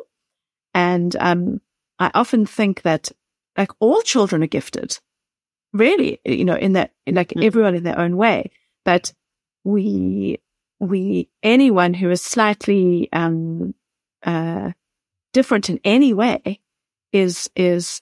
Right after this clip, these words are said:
Speaker 1: is marked somehow. And, and what you said about, um, the children feel that, I feel so passionately about that. Um, and I'm not trying to go into a discussion about diagnosis or not diagnosis or labels or not labels, because lots of people find labels useful.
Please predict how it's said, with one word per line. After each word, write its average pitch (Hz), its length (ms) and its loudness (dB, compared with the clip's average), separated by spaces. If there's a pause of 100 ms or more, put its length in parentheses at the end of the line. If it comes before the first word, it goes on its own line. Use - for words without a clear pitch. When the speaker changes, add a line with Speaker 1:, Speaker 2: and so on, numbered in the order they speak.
Speaker 1:
is 196 160 0
marked 202 520 2
somehow. - 640 -6 (680)
And, 175 320 0
and 180 180 2
what 196 240 0
you 202 100 0
said 190 180 0
about, 175 400 -2 (140)
um, 165 220 0
the 165 100 -4
children 180 360 -2
feel 269 380 2
that, - 400 -8 (580)
I 202 120 -4
feel 214 180 2
so 214 220 -2
passionately 214 500 -2
about 156 300 -2
that. 120 200 -4 (640)
Um, 170 420 -2
and 208 140 2
I'm 202 140 2
not 214 180 0
trying 233 160 2
to 190 60 0
go 185 120 0
into 175 220 -2
a 170 60 0
discussion 175 480 -4
about 170 200 -2 (220)
diagnosis 170 560 0
or 165 80 0
not 170 200 0
diagnosis 170 460 -2
or 170 80 0
labels 170 360 0
or 160 40 -2
not 170 240 0
labels, 180 300 -4
because - 360 -6 (260)
lots 180 160 0
of - 60 -14
people 170 180 -2
find 165 220 0
labels 170 280 -2
useful. - 480 -2